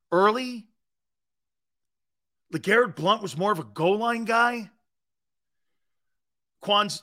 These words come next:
absolutely bull-faced line. I never said Hurts is uncoachable.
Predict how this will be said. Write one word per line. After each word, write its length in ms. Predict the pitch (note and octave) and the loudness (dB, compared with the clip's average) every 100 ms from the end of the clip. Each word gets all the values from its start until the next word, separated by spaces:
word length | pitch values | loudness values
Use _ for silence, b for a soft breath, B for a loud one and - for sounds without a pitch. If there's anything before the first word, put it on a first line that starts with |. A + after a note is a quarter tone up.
| _ | _
absolutely 680 | F#3+ G3 - E3+ D#3 D3+ D3 | 0 0 -2 -6 -6 -6 -10
bull-faced 640 | G#2+ D#3 C#3 - C3+ - | -6 -6 -4 -6 -8 -8
line. 260 | C3 B2+ B2 | -8 -8 -6
I 80 | C3 D3 E3 | -6 -6 -4
never 200 | C#3+ D3 | -4 -6
said 440 | - C#3 B2 A#2+ | -6 -4 -4 -8
Hurts 280 | - C#3+ - | -8 -8 -6
is 120 | A2 | -10
uncoachable. 720 | C3 A2 B2+ A2+ A2+ G#2+ G#2 | -12 -10 -10 -10 -12 -16 -18